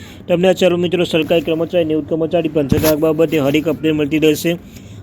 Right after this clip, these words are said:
આવી ને આવી રોજ અપડેટ મેળવવા માટે, નવીનતમ અપડેટ મેળવવા માટે આપણી આ ચેનલ સબસ્ક્રાઇબ કરી લો.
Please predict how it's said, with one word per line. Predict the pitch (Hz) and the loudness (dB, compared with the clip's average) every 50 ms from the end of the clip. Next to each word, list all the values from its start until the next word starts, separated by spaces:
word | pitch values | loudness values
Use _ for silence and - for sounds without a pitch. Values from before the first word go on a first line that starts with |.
| - - | -6 -2
આવી | 156 143 165 196 | 2 4 4 4
ને | 202 202 | 4 4
આવી | 196 190 185 180 | 4 4 4 2
રોજ | 160 175 185 170 175 | 2 2 2 0 -2
અપડેટ | 175 151 147 165 170 156 | -4 -4 -2 -2 -2 0
મેળવવા | 147 156 151 160 170 | 0 0 2 2 2
માટે, | 170 170 165 160 175 160 | 0 0 0 0 0 0
નવીનતમ | 143 143 160 180 180 160 180 170 | 2 2 2 2 2 2 2 2
અપડેટ | 156 143 - 165 160 147 | 0 0 0 0 0 2
મેળવવા | 147 147 156 160 | 2 0 0 0
માટે | 165 170 170 156 170 160 | 0 0 0 2 2 2
આપણી | 151 139 139 147 147 147 | 2 2 0 -2 -2 -2
આ | 143 | -2
ચેનલ | 135 - 151 143 143 | 0 0 0 0 0
સબસ્ક્રાઇબ | 139 - 143 123 - - - 165 160 156 | -2 -2 -4 -6 -6 -6 -4 -2 -2 0
કરી | 151 175 165 165 | 2 2 4 4
લો. | 170 175 180 175 | 4 4 2 0